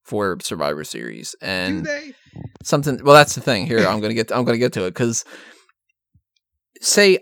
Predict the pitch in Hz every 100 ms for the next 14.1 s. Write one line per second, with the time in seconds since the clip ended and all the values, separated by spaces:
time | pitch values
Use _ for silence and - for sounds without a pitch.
0 | _ 131 131 135 131 123 113 98 - 90
1 | 87 76 73 80 65 _ _ _ _ 135
2 | 120 120 127 113 - 101 - _ _ _
3 | _ _ _ _ 156 160 147 127 120 113
4 | 104 95 95 - 101 95 110 - 92 80
5 | 69 - 62 - - - _ _ _ _
6 | _ _ _ _ _ _ _ _ 147 165
7 | 208 202 185 165 139 160 123 98 76 _
8 | _ _ 143 127 135 127 - - 120 71
9 | 53 - - - _ _ _ _ _ 120
10 | 117 113 113 110 107 107 117 - - 113
11 | 143 131 120 - - 156 127 123 113 117
12 | 120 113 117 - 104 104 117 85 87 -
13 | 220 - _ - 165 175 160 131 _ -
14 | -